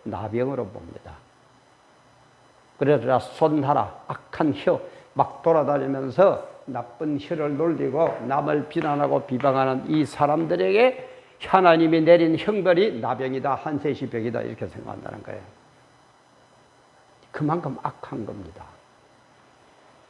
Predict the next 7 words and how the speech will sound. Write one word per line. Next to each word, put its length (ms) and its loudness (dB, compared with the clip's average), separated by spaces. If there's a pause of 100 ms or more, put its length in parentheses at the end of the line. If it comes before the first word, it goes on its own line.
(140)
우리 400 2
사랑하는 640 2
성도님들, 800 -8
국민들이요, 680 -4 (1000)
좀 300 2
제발 360 -2
우리 300 -6